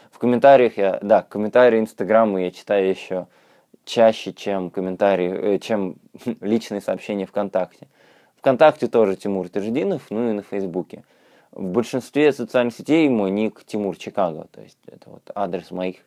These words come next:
страниц. Ну и раз наша сегодняшняя тема о Перископе, давайте я ещё вам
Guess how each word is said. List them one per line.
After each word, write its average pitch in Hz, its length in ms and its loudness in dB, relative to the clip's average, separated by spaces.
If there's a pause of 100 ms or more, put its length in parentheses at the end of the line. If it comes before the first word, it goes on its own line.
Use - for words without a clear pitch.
страниц. 87 460 -8 (1400)
Ну 156 180 4
и - 20 6
раз 143 320 4 (160)
наша 113 360 -2
сегодняшняя 101 560 -2
тема 90 440 -4
о 92 200 -4
Перископе, 127 540 -2
давайте 107 360 2
я 101 80 0
ещё 104 260 -4
вам 87 260 -4